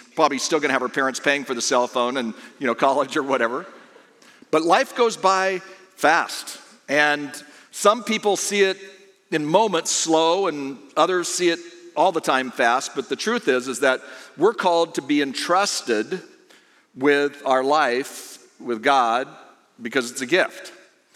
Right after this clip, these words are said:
And I love this scripture, and I think this scripture has really been meaningful to me in the last few months, really. And it goes like this.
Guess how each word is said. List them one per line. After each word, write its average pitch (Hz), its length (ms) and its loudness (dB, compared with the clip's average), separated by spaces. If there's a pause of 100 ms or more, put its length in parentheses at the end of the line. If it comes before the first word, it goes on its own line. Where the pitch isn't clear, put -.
(300)
And 156 80 2
I 165 60 6
love 226 260 2
this 196 140 2
scripture, 139 520 0
and 107 80 0
I 127 80 2
think 214 200 -4
this 185 120 0
scripture 160 300 -2
has 117 120 -2
really 185 160 -2
been 139 160 -4
meaningful 131 320 -4
to 110 80 -4
me 117 120 -2
in 113 60 -4
the 107 60 -4
last 104 300 0
few 117 380 -2
months, 113 400 -2
really. 92 340 -4 (380)
And 165 100 2
it 170 80 -4
goes 233 240 0
like 156 260 0
this. - 640 -4